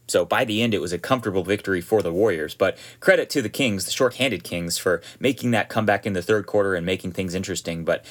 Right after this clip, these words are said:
they just had too many turnovers, twenty-one versus sixteen for the Warriors, and they actually shot the ball pretty well from three, forty percent, which is the same as the Warriors, but they were only forty-four percent from the field, whereas the Warriors overall were fifty-two percent. That is really good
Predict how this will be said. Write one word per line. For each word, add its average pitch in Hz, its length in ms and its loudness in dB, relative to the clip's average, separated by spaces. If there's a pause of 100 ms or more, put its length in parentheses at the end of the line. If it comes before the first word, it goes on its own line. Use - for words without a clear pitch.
(180)
they 135 120 4
just 135 160 -2
had 131 160 2
too 180 160 -2
many 156 160 0
turnovers, 131 500 0
twenty-one 127 920 0 (300)
versus 113 300 2
sixteen 127 540 0
for 120 160 0
the 101 80 0
Warriors, 120 540 0 (200)
and 104 220 0
they 110 80 6
actually 131 240 0
shot 143 220 2
the 113 60 -2
ball 104 120 4
pretty 147 220 -2
well 113 160 4
from 104 160 -6
three, 127 400 0
forty 139 320 0
percent, 107 460 -2
which - 140 -8
is 98 120 -4
the 98 80 -6
same 123 260 0
as 101 80 -2
the 90 100 -2
Warriors, 95 380 0
but 95 220 0
they 101 100 2
were 87 160 0 (240)
only 165 220 4
forty-four 127 460 2
percent 110 300 -2
from 98 120 -4
the 85 60 -2
field, 110 360 0
whereas 90 240 2
the 85 80 -2
Warriors 95 340 2
overall 90 440 2
were 82 80 -2
fifty-two 135 580 -4
percent. 90 460 -2
That 98 120 2
is 85 140 -6
really 98 240 0
good 87 240 0